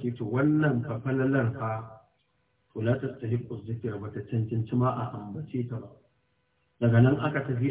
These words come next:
as-sadisatu wal ishiruna, anna Allah ta'ala yu'tihim,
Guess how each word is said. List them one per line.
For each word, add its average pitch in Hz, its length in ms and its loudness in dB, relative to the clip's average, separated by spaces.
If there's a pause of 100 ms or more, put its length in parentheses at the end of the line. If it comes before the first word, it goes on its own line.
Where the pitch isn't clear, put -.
as-sadisatu 127 1040 4
wal 120 220 2
ishiruna, 107 580 -6 (640)
anna 139 260 8
Allah 131 440 0
ta'ala 131 360 0
yu'tihim, 123 880 0